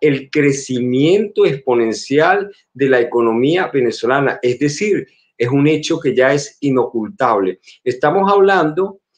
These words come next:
en una situación, en un momento en el que Venezuela,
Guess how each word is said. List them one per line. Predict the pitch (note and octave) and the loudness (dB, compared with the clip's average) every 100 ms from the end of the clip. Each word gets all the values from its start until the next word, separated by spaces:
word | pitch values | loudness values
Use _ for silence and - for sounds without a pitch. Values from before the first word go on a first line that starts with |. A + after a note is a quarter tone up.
| _ - | _ -2
en | C#3 C3+ | 0 2
una | D3 D#3 | 2 0
situación, | F3 D3+ F3 E3+ F#3 E3 E3 - | -2 0 -2 2 2 2 -2 -4
en | A#2+ A#2 | -2 0
un | C3 C#3 C#3+ C#3+ C#3+ | 2 2 0 0 2
momento | D#3 E3+ E3+ C#3+ C#3 F#3+ F#3+ _ _ - | 2 4 4 2 0 -2 -4 _ _ -2
en | C3 | 2
el | C3 | 2
que | - | 4
Venezuela, | B2 A#2 A2+ - D#3+ C#3+ D#3+ - | 4 4 0 0 0 2 -2 -6